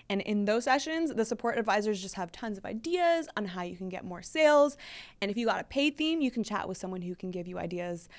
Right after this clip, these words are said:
on how to get sales too. So literally support in every direction. All right, guys, this is the age-old question. Should you go for a free theme? Should you go for a paid theme?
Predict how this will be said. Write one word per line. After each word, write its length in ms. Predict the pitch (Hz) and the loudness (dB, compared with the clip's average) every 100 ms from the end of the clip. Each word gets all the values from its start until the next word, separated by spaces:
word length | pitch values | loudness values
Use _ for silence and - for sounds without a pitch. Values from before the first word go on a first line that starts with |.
| - - - | -20 -16 -10
on 120 | 175 | -8
how 120 | 170 | -8
to 60 | 170 | -10
get 160 | - | -10
sales 220 | - 127 | -10 -8
too. 180 | - 285 - 226 | -6 -6 -8 -18
So 260 | - 190 180 | -2 0 2
literally 360 | 180 208 226 | 2 2 2
support 500 | 220 226 - 196 190 | 0 -6 0 2 2
in 120 | 208 - | 0 -4
every 220 | 180 180 | -2 -2
direction. 500 | 165 - - 110 214 - - - - - - - - - 226 | -2 -4 -8 -12 -12 -14 -6 2 4 4 2 -2 -10 2 8
All 60 | |
right, 160 | 240 233 | 8 10
guys, 320 | 214 185 185 - - | 6 4 -2 -12 -12
this 160 | 214 - | -8 -6
is 80 | 208 | -4
the 120 | 240 | -2
age-old 340 | 247 233 233 226 | 0 2 2 2
question. 480 | 233 196 - 175 - | 2 2 0 -6 -6
Should 240 | - 220 220 | -2 0 2
you 60 | |
go 100 | 226 | 2
for 180 | 240 302 | 0 -2
a 60 | 320 | -4
free 240 | 330 311 | 0 -2
theme? 300 | - 196 - - _ _ _ | -2 -8 -14 -20 _ _ _
Should 280 | - - 180 | -10 -8 -8
you 80 | 190 | -4
go 180 | 233 247 | -4 -4
for 240 | - 311 | -4 -4
a 60 | 311 | -4
paid 380 | - 339 370 | -4 -2 -2
theme? 320 | - - - | -2 -10 -10